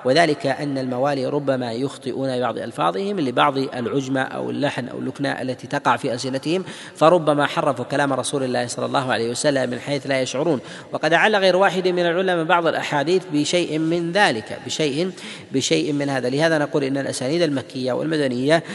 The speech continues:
المسلسلة بذلك هي أقوى من غيرها، وذلك لوجوه متعددة، منها الفصاحة والبيان الذي لديهم، فإنهم لا يروون لفظا فيحيلونه عن معناه.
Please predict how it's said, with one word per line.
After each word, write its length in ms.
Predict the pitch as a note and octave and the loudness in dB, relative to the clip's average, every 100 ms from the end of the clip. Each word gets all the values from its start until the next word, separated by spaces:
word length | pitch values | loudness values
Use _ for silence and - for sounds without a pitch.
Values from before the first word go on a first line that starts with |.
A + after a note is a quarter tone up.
| - - | -10 0
المسلسلة 600 | C#3 C3 B2 D3 C#3 C3 | 2 2 2 2 2 0
بذلك 440 | A#2+ B2+ C#3+ C3+ | 0 0 0 0
هي 220 | B2 A#2+ C#3 | -2 -2 -2
أقوى 220 | - B2+ | 0 0
من 120 | A#2+ | 0
غيرها، 560 | A#2+ B2+ A2+ A2 A#2 - | 0 -2 -2 -2 -4 -2
وذلك 360 | F3 G3 E3 D#3 | 0 2 2 2
لوجوه 420 | C#3 C#3 D#3+ C#3 | 2 2 2 0
متعددة، 640 | C3 B2 B2 C3+ D3+ F#3 - - - D#3+ | 0 0 0 0 2 0 0 -10 -10 -2
منها 540 | G3 E3+ E3 E3+ C#3+ | 2 4 4 4 2
الفصاحة 600 | C3+ C3+ - D#3+ B2+ C#3 | -2 -4 2 2 4 4
والبيان 440 | B2 B2 C3 C#3+ | 4 4 2 2
الذي 140 | B2 B2 | 0 -2
لديهم، 340 | A#2 D#3+ F3+ | 0 2 2
فإنهم 360 | E3+ F#3 D#3+ D#3 | 2 2 2 4
لا 100 | F3+ | 6
يروون 300 | D#3+ D3 C#3 | 6 4 4
لفظا 300 | D3 C#3+ D3 | 2 4 2
فيحيلونه 720 | C#3 B2+ B2 C3 D3 D3+ D#3 | 2 0 -2 -2 0 0 0
عن 100 | F3+ | 2
معناه. 300 | F#3 F#3 C#3 | 2 4 2